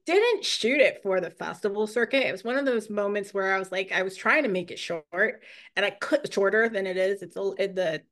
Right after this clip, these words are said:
it's almost twelve minutes long. And I couldn't get it that, that short. I wanted to make it, like, six, seven minutes so I could get passed around, and there was just no way to cut it. So I was gonna have it nice and long.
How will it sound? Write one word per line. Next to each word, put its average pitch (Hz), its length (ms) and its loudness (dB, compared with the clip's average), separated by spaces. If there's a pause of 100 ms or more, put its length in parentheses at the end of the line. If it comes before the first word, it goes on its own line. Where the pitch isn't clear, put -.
(160)
it's 208 200 2
almost 226 280 0
twelve 170 240 -2
minutes 165 380 -6
long. 170 300 -6 (400)
And 220 460 4
I 226 80 2
couldn't 311 360 2
get 202 160 4
it 165 160 -2
that, 156 200 -4 (180)
that 202 140 0
short. - 340 -6
I 202 100 2
wanted 254 360 4
to 247 80 0
make 214 160 2
it, 170 100 2
like, - 180 -4
six, 208 280 0
seven 196 240 0
minutes 190 240 -4
so 180 60 -6
I 170 40 -8
could 180 80 -20
get 185 200 -2
passed 185 340 -4
around, 180 260 0
and 180 80 -4
there 196 80 0
was 202 100 -4
just 226 160 -4
no 202 180 0
way 175 140 0
to 170 60 -2
cut 185 260 -4
it. - 120 -12
So - 140 -4
I 190 140 2
was 190 160 0
gonna 226 300 0
have 185 200 -2
it - 100 -8
nice 175 260 -10
and 185 100 -12
long. 196 360 -2